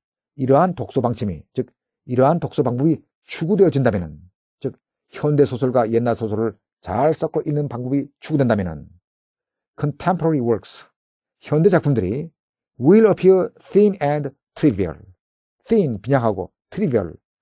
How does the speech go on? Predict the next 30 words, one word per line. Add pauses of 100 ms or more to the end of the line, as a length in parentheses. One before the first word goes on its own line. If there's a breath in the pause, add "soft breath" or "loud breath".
하찮게
보일
것이다. (360)
beside, (360)
beside의
동그라미. (400)
여기
beside는 (440)
옆에
이런
뜻이
아니라 (520)
compared
with, (580)
in
comparison
with, (500)
즉 (240)
뭐뭐
비교하여, (280)
뭐뭐에
비해
이런
뜻이요. (1080)
The
great
works
of
the
past,